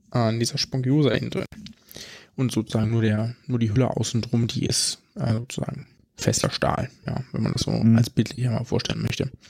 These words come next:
Speaker 1: Das ist bei Wirbelkörpern übrigens auch so. Die sind auch quasi gefüllt damit und haben halt einen aus-, außen einen festen, festen Rahmen.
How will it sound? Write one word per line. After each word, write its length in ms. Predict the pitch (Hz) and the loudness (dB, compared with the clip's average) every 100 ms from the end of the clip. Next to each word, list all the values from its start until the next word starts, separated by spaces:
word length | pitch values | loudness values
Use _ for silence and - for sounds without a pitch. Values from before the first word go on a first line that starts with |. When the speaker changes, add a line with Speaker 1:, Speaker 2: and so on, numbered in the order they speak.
| - - - - - - - _ - - _ - | -20 -20 -16 -10 -10 -10 -20 _ -20 -20 _ -2
Speaker 1:
Das 120 | 117 | 0
ist 40 | |
bei 100 | 123 | 4
Wirbelkörpern 460 | 135 143 143 117 117 | 2 2 2 2 2
übrigens 280 | 113 117 - | 0 2 2
auch 160 | 135 | 0
so. 200 | - 220 | 0 -2
Die 180 | 214 143 | 0 0
sind 180 | 120 120 | 0 0
auch 240 | 147 160 - _ - | 0 -2 -10 _ -4
quasi 260 | 131 123 | 0 2
gefüllt 460 | 120 - 156 214 - | 0 0 0 0 -2
damit 260 | 165 175 180 | 0 0 0
und 220 | 131 131 | -2 0
haben 160 | 131 127 | 2 4
halt 180 | 120 | 2
einen 100 | 120 | 0
aus-, 360 | 117 120 123 - 156 | 0 0 0 -4 -8
außen 300 | - 127 - | -4 -4 0
einen 80 | 120 | -2
festen, 380 | 113 123 - 117 | 2 0 0 -4
festen 300 | - 117 - | -2 -2 0
Rahmen. 360 | 110 101 98 | 0 0 0